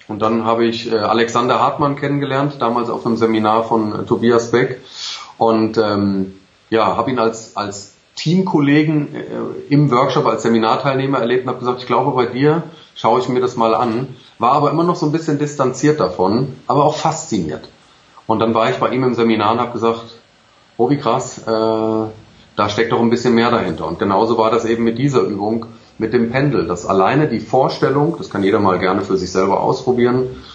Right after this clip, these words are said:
dass wenn ich das Pendel ganz still halte und mir danach nur vorstelle,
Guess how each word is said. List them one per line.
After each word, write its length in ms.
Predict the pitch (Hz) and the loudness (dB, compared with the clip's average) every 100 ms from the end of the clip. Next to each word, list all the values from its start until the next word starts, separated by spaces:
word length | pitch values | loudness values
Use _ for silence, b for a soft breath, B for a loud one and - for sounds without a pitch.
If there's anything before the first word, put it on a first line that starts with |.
| B - | B -2
dass 100 | 101 | 2
wenn 120 | 113 | 2
ich 100 | 117 | 2
das 200 | 113 - | 0 0
Pendel 280 | 135 151 131 | 2 2 2
ganz 240 | 135 160 | 2 0
still 240 | - 135 | 0 0
halte 220 | 131 139 127 | 2 2 0
und 80 | 117 | 0
mir 80 | |
danach 380 | 117 113 123 143 | 0 2 0 0
nur 180 | 147 165 | 0 0
vorstelle, 760 | - 160 180 - 90 90 120 | 0 0 0 0 -2 -2 -2